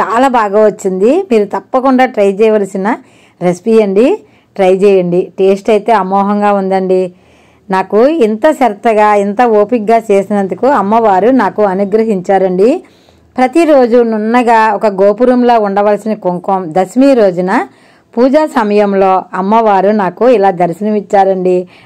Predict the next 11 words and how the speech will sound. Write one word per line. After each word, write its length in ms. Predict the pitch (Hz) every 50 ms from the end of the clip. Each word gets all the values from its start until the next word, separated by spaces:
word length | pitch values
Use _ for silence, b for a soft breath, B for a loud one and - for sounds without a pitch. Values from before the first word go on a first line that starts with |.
| B B
నాకైతే 440 | 214 208 208 208 220 214 - - 226
చాలా 460 | 220 220 - 208 - 190 202 226 233
హ్యాపీ 340 | 226 233 220 220 226 220 208
అనిపించింది. 680 | 202 196 180 208 180 - - 196 190 185 185 190 196 b b b b b -
మీ 140 | 226 247 269
అందరూ 260 | 285 294 285 269 277
చూడాలని 800 | 269 226 - 226 208 208 208 208 208 202 190 196 220 262 330 381
నేను 200 | 285 214 202 196
ఈ 120 | 196 196 190
వీడియోలో 420 | 185 185 185 202 208 208 220 226
పెట్టానండి. 800 | 214 226 196 190 - 196 190 190 190 185 185 190 220 294 392 440